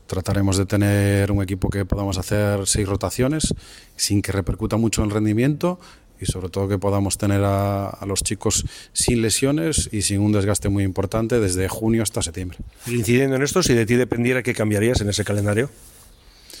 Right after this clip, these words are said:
Speaker 1: Eh, <laughs> bueno, eh, cambiaría muchas cosas. ¿En ese, en qué sentido? En que creo que el calendario es uno de los problemas para tener captación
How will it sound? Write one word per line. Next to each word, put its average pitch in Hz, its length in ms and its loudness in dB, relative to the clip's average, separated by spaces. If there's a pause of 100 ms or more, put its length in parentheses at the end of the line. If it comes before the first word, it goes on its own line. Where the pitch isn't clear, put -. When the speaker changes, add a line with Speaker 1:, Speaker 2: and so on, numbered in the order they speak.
(680)
Speaker 1:
Eh, 98 100 2
<laughs> 95 220 0
bueno, 98 380 -4 (100)
eh, 110 260 -4 (120)
cambiaría 120 1080 2
muchas 110 720 2
cosas. - 440 -4 (280)
¿En 98 100 -4
ese, 92 240 0
en 117 180 0
qué 120 100 -2
sentido? 101 460 0 (480)
En 98 100 -2
que 90 40 -2
creo 117 220 0
que - 80 -2
el 95 80 -2
calendario 117 680 0 (360)
es - 180 -4
uno 107 220 0
de 104 840 0
los 101 640 -8
problemas 110 540 0
para 101 300 -4
tener 101 320 -2
captación 156 720 -2